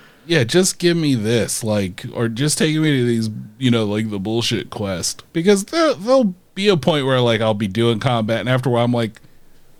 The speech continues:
especially if the M M O's, like, grindy, where it's just like, "Oh, fuck, I just wish it would just kinda go kill it for me."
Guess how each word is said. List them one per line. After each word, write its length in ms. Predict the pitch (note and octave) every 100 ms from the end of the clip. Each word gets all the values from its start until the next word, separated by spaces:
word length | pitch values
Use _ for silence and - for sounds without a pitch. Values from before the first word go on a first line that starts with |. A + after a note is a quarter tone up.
| - - - _ _
especially 440 | D3+ A#3 B3 C#4
if 100 | G#3+
the 80 | C#3+
M 140 | C3 C3+
M 140 | A#2+
O's, 180 | B2 A#2+
like, 160 | A2
grindy, 580 | F#2 F#2+ F#2 B2+ F3+ C#4
where 200 | C4+ C#3
it's 100 | C3+
just 220 | C#3+ C3+
like, 140 | C#3+ C3
"Oh, 200 | C#4 C4+
fuck, 280 | - F#3+ D#3
I 80 | C#3+
just 180 | D4+
wish 180 | D3+ C3+
it 80 | D#3
would 140 | B2+
just 180 | G#2+ A2+
kinda 220 | C#3 C3
go 180 | D3 A2
kill 300 | G2+ - C3
it 140 | A#2+ -
for 240 | B2+ C3
me." 260 | G2+ E2+